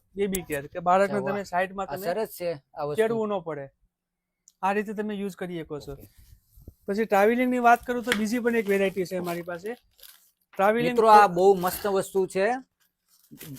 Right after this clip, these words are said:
Speaker 2: બહુ યુનિક બી છે,
Speaker 1: આ
Speaker 2: આ
Speaker 1: યુનિક
Speaker 2: જલ્દી
Speaker 1: વસ્તુ.
Speaker 2: મળતું બી નથી, આ સરસ છે.
Speaker 1: અમારી પોતાની બ્રાન્ડનું જ છે, તમે જોઈ
Speaker 2: ઓકે.
Speaker 1: શકો છો.
Speaker 2: આ જોઈ શકો છો, પોતાનું જ મેન્યુફેક્ચરિંગ છે.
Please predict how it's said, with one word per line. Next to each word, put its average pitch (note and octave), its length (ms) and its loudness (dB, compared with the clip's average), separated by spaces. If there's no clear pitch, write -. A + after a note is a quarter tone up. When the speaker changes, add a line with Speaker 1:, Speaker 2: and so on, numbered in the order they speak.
Speaker 2:
બહુ C#4 240 8
યુનિક A#3 340 2
બી B3+ 160 -2
છે, G#3 100 4
Speaker 1:
આ A#3+ 60 8
Speaker 2:
આ A3+ 40 6
Speaker 1:
યુનિક B3 160 4
Speaker 2:
જલ્દી A#3 120 4
Speaker 1:
વસ્તુ. G#3+ 120 4
Speaker 2:
મળતું B3+ 260 -4
બી B3 120 -2
નથી, G3 300 -2
આ F3+ 80 4
સરસ F#3+ 320 -2
છે. G3+ 100 0
Speaker 1:
અમારી G#3 380 -2
પોતાની B3+ 380 -2
બ્રાન્ડનું A#3+ 420 0
જ - 20 -8
છે, F#3+ 140 -6
તમે G#3+ 220 -6
જોઈ G#3+ 120 0
Speaker 2:
ઓકે. G#3 80 -2
Speaker 1:
શકો E3 260 -8
છો. C#3 220 -14
Speaker 2:
આ B2 60 -8
જોઈ C#3+ 200 -6
શકો C#3+ 280 -8
છો, D3 120 -8
પોતાનું E3 480 -2
જ D3+ 40 -12
મેન્યુફેક્ચરિંગ D3+ 760 -6
છે. D#3 240 -6